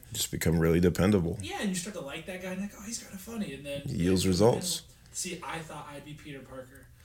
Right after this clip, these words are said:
Speaker 2: but I ended up, you know, I ended up being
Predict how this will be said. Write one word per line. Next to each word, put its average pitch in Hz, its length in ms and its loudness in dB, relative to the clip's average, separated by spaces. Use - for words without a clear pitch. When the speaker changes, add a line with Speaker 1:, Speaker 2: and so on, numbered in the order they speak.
Speaker 2:
but 151 80 -8
I 143 140 -8
ended 139 220 -10
up, 127 200 -12
you 165 120 -14
know, 120 100 -16
I 156 120 -12
ended 139 240 -12
up 131 100 -12
being 123 420 -14